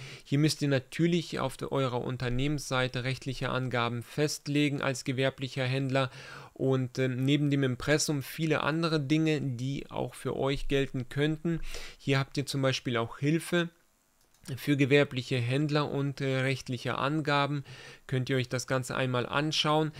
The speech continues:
Ich hab's bereits bei der Angeboterstellung gezeigt, welche, äh, Angaben sind verpflichtet, wenn man vor allem das Ganze auch online abwickeln möchte.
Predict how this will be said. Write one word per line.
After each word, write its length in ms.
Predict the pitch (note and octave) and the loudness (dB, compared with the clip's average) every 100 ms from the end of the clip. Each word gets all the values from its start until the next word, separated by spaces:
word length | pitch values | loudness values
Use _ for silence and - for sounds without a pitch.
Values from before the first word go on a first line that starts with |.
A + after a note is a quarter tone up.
| C3 - | -14 -6
Ich 180 | A#2+ - | -4 -2
hab's 220 | C#3+ - | -2 -2
bereits 480 | - B2+ C3 C3 - | -4 0 2 0 -2
bei 180 | - B2 | 0 2
der 300 | B2 B2 - | 2 0 0
Angeboterstellung 1000 | C#3+ D#3+ C3+ C#3 C3+ A#2+ - D3 D#3 D3 | 2 2 2 0 -2 -2 0 0 0 -2
gezeigt, 760 | B2+ - C3+ C3+ C3+ - A#2 | -6 -2 0 0 0 -4 -2
welche, 500 | B2 D3 D3+ D#3 C#3+ | 0 0 0 0 0
äh, 220 | - C3 - | -2 -4 -4
Angaben 560 | C3+ C#3 C#3 C3 B2+ B2 | -2 -2 0 0 0 0
sind 200 | B2+ D#3 | 2 0
verpflichtet, 880 | - B2 - - D3 D#3 - D#3+ - - - - | 0 -6 -6 -4 -2 -2 0 0 -2 -18 -18 -8
wenn 320 | A#2+ A2 C#3+ | -2 2 2
man 200 | D3+ C#3 | 2 0
vor 300 | - B2 - | 0 -2 0
allem 380 | B2+ C3 C3+ B2 | 0 0 -2 -2
das 220 | B2 - | -2 0
Ganze 300 | B2+ B2 B2+ | -2 -2 0
auch 180 | A#2 - | -2 -2
online 420 | D3 D3+ D3 C#3 | -2 0 0 0
abwickeln 600 | D3 - D3 - C#3 C3 | -2 -2 -4 -2 -2 0
möchte. 480 | C3+ C3 - C3+ | 0 -2 -2 -2